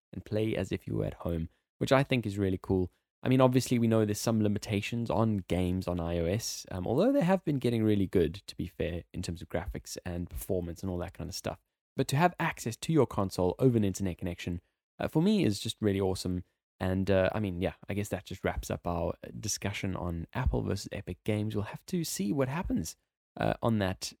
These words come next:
going forward. So to just take a step or two back towards what I was doing last week,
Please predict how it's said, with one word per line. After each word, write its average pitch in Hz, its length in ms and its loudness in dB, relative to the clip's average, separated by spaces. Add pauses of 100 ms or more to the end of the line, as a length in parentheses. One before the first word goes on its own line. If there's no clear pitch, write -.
(180)
going 87 280 2 (200)
forward. 95 340 4 (420)
So 175 120 2
to 190 100 2
just 226 240 2
take 202 320 2
a 139 60 -2
step - 380 0
or 123 120 0
two 113 360 -2 (120)
back 117 360 2 (100)
towards 107 760 2
what 147 300 4
I 208 80 4
was 170 120 6
doing 185 280 6
last 104 320 4
week, 95 360 -4